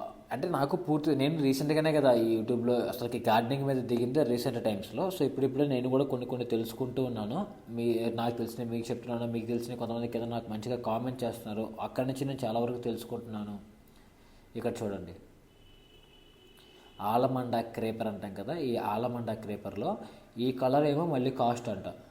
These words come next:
రెండు వందలు చెప్పారు, నూట ఎనభై రూపాయలకి అలా ఇస్తాము అన్నారు. ఇకపోతే ఇదేమో పేరు మర్చిపోయాను, రాసానా? రాయలేదు, కనపడలేదా పేరు? ఏదో రాశాను, మర్చిపోయాను. కింద ఒకసారి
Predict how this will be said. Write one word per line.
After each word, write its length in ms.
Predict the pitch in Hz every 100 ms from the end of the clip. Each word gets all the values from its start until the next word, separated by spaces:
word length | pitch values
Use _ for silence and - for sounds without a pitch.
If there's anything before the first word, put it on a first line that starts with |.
| - - - - - - _ _ -
రెండు 240 | 120 120
వందలు 300 | 113 110 107
చెప్పారు, 340 | 101 - 135 117
నూట 220 | 117 117
ఎనభై 220 | 117 107 101
రూపాయలకి 320 | 95 131 131
అలా 100 | 113
ఇస్తాము 480 | 104 - 107 101 120
అన్నారు. 300 | 117 104 - - - - - - - -
ఇకపోతే 540 | 110 110 117 120 143
ఇదేమో 560 | 123 117 113 131 220 220 190 - - - - - -
పేరు 200 | 110 110
మర్చిపోయాను, 500 | 104 95 - 95 92 92 104
రాసానా? 680 | 107 120 120 104 135 180 123
రాయలేదు, 440 | 113 147 131 101
కనపడలేదా 720 | - 110 120 131 113 101 95 101 -
పేరు? 260 | 101 98 98 - - - - - - - - 107
ఏదో 140 | 117
రాశాను, 380 | 117 113 123 110
మర్చిపోయాను. 520 | 107 - 110 101 160 - - - - -
కింద 180 | 131
ఒకసారి 720 | 143 139 127 139 185 131 95